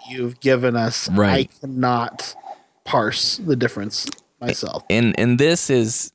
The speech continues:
Speaker 2: an excellent point, and I want to address that too, because I, I came to terms with, I mean, I have spent, uh, literally, like, hours probably thinking about this, like, under ten,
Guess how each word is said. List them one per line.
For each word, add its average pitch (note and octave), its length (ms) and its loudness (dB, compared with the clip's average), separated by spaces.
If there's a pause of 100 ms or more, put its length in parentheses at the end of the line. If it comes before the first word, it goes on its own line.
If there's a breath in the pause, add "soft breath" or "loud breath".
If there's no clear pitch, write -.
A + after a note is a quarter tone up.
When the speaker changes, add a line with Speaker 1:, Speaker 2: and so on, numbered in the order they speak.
(120)
Speaker 2:
an G#2 100 2
excellent A2 500 0
point, - 500 0
and G#2+ 200 2
I A2 120 4
want A#2 160 4
to A#2 40 4
address A2 320 2
that G2 220 0
too, - 160 0
because F#2 400 0 (500 soft breath)
I, - 180 -4
I A#2 140 0
came F3+ 380 0
to D3 480 4 (160)
terms A#2+ 480 2
with, G#2 180 2
I G2 80 4
mean, B2 140 4
I C3+ 140 4
have D3 280 2
spent, A2 560 0 (640)
uh, - 180 0
literally, A#2+ 680 2 (640)
like, G2+ 180 0 (440)
hours G2 500 4
probably F2+ 500 0
thinking G#2 460 2
about F#2+ 340 2
this, G#2 240 0
like, A2 160 2
under E3 300 4
ten, D#2+ 440 -4